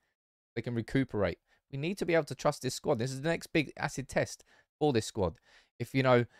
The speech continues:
uh, what's the response to Brentford like? And we do that against Liverpool. Oh, but can you do it in the next game? Can you follow up? Yes, you can. And again, two clean sheets. Can you do it against Arsenal? Yeah, you can do it. Lots of questions asked of this United team over the last few weeks and games, and they've all been answered correctly.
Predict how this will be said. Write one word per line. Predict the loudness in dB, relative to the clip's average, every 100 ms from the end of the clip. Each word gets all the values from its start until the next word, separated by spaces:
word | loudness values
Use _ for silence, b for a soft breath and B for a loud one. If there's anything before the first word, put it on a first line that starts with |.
| b b 2
uh, | 4 4
what's | 4 2 4
the |
response | 0 4 2 2
to | 0
Brentford | 2 2 2 2
like? | 2 2
And |
we | 0
do | 2
that | 4 4
against | 0 0
Liverpool. | 0 0 0 -2 2
Oh, | 2 2
but | 0 -4 -2
can | -2
you | 0
do | 2
it | 2 2
in | -2
the | -4
next | -4 -4
game? | -4 -4
Can | -4 -6
you |
follow | 0 2
up? | 2 0
Yes, | -2 -2
you | -4
can. | -2 0 0 -6 b b b
And | -2 0
again, | 4 6 6
two | 0 -2
clean | -2 -4
sheets. | -2 -4 -4
Can | -6
you |
do | 2
it | 2
against | 2 2
Arsenal? | 2 2 -2 -4
Yeah, | 0 0
you | 0
can | -2
do | -2
it. | -2 b b b b 2
Lots | 4 4
of | 2
questions | 4 4 4 4
asked | 6 6 0
of |
this | -6 0
United | 0 0 -2
team | -2
over | -2
the | 2
last | 2 2 0
few | -4
weeks | -2 -4 -4
and | -4
games, | -2 -2 -4
and | -6
they've | -4 -2
all | -2 2
been | 2
answered | 2 0 -2 -10
correctly. | -4 -2 -2 -4 -20